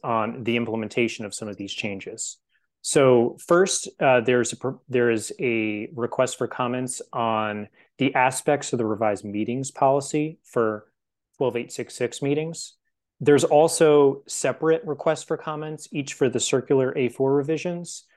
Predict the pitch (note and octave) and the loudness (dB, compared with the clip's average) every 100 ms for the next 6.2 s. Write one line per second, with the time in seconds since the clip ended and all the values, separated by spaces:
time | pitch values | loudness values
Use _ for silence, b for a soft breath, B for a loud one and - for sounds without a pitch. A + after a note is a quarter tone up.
0 | _ - B2+ - C#3+ B2+ C#3 B2 A#2 E3+ | _ -4 -2 2 2 2 2 2 2 2
1 | D#3 D#3 D3+ C#3+ D#3+ D3+ C3+ - A#2 A2+ | 0 2 -2 0 4 4 4 0 -4 -2
2 | A#2+ A#2 - A#2 G#2+ - A2+ A2+ - A2+ | 0 -2 -2 -4 -4 -8 -8 -6 -6 -8
3 | G#2+ A2+ - - A#2 - G#2 F#2+ - A#2 | -8 -8 -6 -2 -2 -2 -8 -8 -4 -2
4 | - C3+ - C3+ C3 B2 - - B2 B2+ | -2 -4 0 2 2 0 -6 -6 -2 0
5 | B2 B2+ - C#3+ C3 B2+ B2+ C3+ - D#3 | 2 0 -2 -2 -2 -4 -6 -4 0 -2
6 | D#3 - | -2 -16